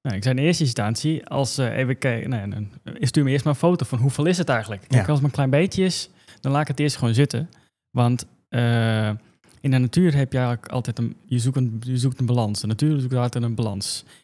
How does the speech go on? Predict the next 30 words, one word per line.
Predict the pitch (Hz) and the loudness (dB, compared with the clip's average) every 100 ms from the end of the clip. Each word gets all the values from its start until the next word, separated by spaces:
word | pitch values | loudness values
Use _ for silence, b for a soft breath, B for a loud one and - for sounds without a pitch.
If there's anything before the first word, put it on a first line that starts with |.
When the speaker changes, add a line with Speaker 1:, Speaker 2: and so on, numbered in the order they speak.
| _ | _
Speaker 1:
In | 135 | -4
dit | - | -4
geval | - 127 117 123 | -2 0 0 -2
is | 113 | -4
het | 113 | -4
tussen, | - 110 117 110 | -2 -2 -2 -2
tussen, | 123 101 117 110 107 107 | -4 -2 -2 -2 -4 -4
ehm, | 107 104 104 101 98 - _ _ _ | -6 -6 -6 -8 -10 -18 _ _ _
ja, | 123 104 76 | -4 -4 -6
ehm, | 104 104 104 101 - _ _ _ - _ | -6 -4 -4 -8 -10 _ _ _ -20 _
ja, | - 110 - - - | -6 -6 -8 -20 -8
je, | 127 127 131 120 | -4 0 0 0
eh, | 127 120 120 110 | 0 2 2 2
de | 117 | 2
natuurlijke | 117 - 139 131 120 | 2 4 2 2 0
vijanden | 135 135 120 104 104 B B _ | 2 2 0 -2 -6 B B _
Speaker 2:
Mhm. | 135 | 6
Speaker 1:
moeten, | 143 131 - - _ _ _ - | 8 6 0 -10 _ _ _ -2
moeten | 131 123 127 | 0 2 0
er | 117 | 0
zijn | 110 104 131 | -2 -2 -4
als | 127 117 - | -4 -6 -6
je, | 123 | -6
zeg | 123 | -6
maar, | 127 117 | -6 -6
de | |
plaagdieren | 127 147 131 113 104 104 107 | -2 -2 0 -2 -2 -2 -2
wil | 113 110 | -2 -2
bestrijden. | 104 - 104 95 92 | -4 -4 -6 -6 -4
Speaker 2:
Ja. | 113 92 | -2 -4